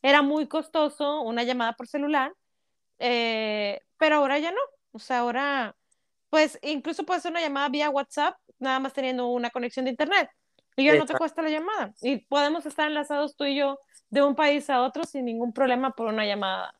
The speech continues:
Speaker 1: de WhatsApp.
Speaker 2: Oferta y demanda, acuérdate,
Speaker 1: Ujú,
Speaker 2: oferta y demanda, así
Speaker 1: ujú.
Speaker 2: funciona. Este, a final de cuentas, antes era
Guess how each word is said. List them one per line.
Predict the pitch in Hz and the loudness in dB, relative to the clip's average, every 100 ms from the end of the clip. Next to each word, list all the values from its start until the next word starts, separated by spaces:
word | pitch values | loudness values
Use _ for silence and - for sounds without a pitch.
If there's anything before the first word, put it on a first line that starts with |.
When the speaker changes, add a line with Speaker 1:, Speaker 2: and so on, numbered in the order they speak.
| _ | _
Speaker 1:
de | 202 202 190 175 170 - | 0 4 6 4 2 0
WhatsApp. | 196 190 - - _ - _ _ | 0 0 -6 -8 _ -20 _ _
Speaker 2:
Oferta | 160 160 156 - 202 | 6 8 4 6 4
y | |
demanda, | 196 156 165 185 151 - _ _ | 4 0 -2 -4 -8 -10 _ _
acuérdate, | 135 262 262 269 277 330 | -10 2 4 4 2 -2
Speaker 1:
Ujú, | 370 | -4
Speaker 2:
oferta | - - 208 | -6 -2 2
y | |
demanda, | 202 247 254 311 381 | 4 4 2 0 0
así | 262 | -2
Speaker 1:
ujú. | 196 | -2
Speaker 2:
funciona. | 185 - 185 165 147 - _ _ _ _ | -8 -8 -8 -8 -12 -14 _ _ _ _
Este, | 117 139 147 - - | -6 -4 -6 -8 -12
a | 139 | -12
final | 139 143 160 | -10 -12 -10
de | |
cuentas, | - 165 180 175 | -8 -8 -6 -8
antes | 170 185 175 | -8 -10 -8
era | 160 | -8